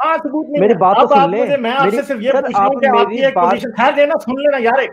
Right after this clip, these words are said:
Speaker 1: एक मैं question आपसे proper formalize कर लूँ, उसका answer दें। आपने कहा कि रसूल अल्लाह की इस,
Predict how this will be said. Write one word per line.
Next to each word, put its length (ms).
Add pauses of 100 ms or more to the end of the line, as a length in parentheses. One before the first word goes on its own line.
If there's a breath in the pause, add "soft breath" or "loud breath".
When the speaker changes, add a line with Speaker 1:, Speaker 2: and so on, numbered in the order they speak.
(260)
Speaker 1:
एक 160
मैं 160
question 400
आपसे 320
proper 400
formalize 460
कर 160
लूँ, 140
उसका 180
answer 240
दें। 160 (920)
आपने 400
कहा 340
कि 120
रसूल 320
अल्लाह 200
की 120
इस, 320